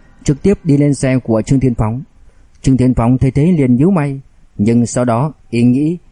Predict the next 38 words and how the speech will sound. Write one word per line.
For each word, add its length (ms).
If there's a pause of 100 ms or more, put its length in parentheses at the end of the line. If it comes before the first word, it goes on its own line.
(140)
thì 140
thấy 320
dù 240
là 160
ai 220
vào 140
việc 220
này 220
cũng 260
khó 180
chịu 180
mà. 260 (680)
Có 120
thể 360 (460)
khống 200
chế 160
tâm 200
trạng 220
của 100
mình, 280 (180)
không 140
lộ 180
ra 140
mặt 220
là 160
giỏi 240
lắm 140
rồi. 280 (960)
Đợi 160
Trương 200
Thiên 160
Phóng 220
rời 160
khỏi 180
trụ 180
sở 200
huyện 200
ủy, 280